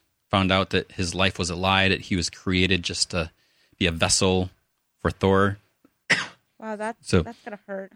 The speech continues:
Speaker 2: huh?
Speaker 1: so he's not too happy, and, um, I don't think I read the last issue. I, I'm pretty sure I didn't. And so he's, Enchantress is gonna
Speaker 2: Mm-hmm.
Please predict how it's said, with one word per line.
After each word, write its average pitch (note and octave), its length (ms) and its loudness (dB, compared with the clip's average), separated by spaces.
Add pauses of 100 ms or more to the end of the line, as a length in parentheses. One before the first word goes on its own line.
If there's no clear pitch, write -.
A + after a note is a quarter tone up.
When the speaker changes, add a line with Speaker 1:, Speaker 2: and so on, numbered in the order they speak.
(100)
Speaker 2:
huh? G3 180 -10
Speaker 1:
so - 120 -6
he's A2 200 -4
not G#2+ 140 -4
too G2 100 -6
happy, F2+ 440 0
and, F2 280 -2 (500)
um, E2 440 2 (140)
I G#2 80 -2
don't D3+ 100 2
think G3+ 140 0
I - 20 4
read G#2 180 0
the G#2 60 -4
last A2 260 -2
issue. D#2 280 -6 (220)
I, F2 100 -2 (100)
I'm F#2+ 120 -12 (120)
pretty G#2 140 2
sure F2 140 2
I D#2+ 40 4
didn't. D#2+ 240 -4 (520)
And F2 340 2
so F#2 120 0
he's, G#2 520 0 (460)
Enchantress - 1000 -2 (100)
is F2 160 -10
gonna E2 200 -2
Speaker 2:
Mm-hmm. - 60 -2